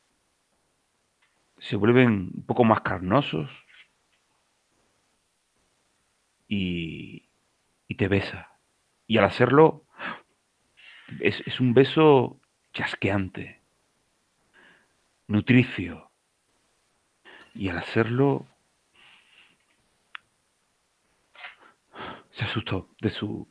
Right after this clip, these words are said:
se asusta de su propio acto y dice: "Hos-, hostia. Hostia, Daon, lo siento".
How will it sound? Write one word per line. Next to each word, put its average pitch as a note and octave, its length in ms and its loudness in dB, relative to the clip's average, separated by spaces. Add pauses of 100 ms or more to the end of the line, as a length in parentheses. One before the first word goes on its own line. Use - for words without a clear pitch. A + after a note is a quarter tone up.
(140)
se - 120 -12
asusta A#2 300 -6
de A2 100 -4
su G#2+ 240 -12
propio G#2 320 0
acto - 280 -4
y G2+ 80 -6
dice: F#2+ 500 -8 (2000)
"Hos-, - 160 -20 (560)
hostia. - 580 -12 (1200)
Hostia, - 400 -6
Daon, G#2+ 320 -2
lo F#2 80 -8
siento". B2+ 420 -4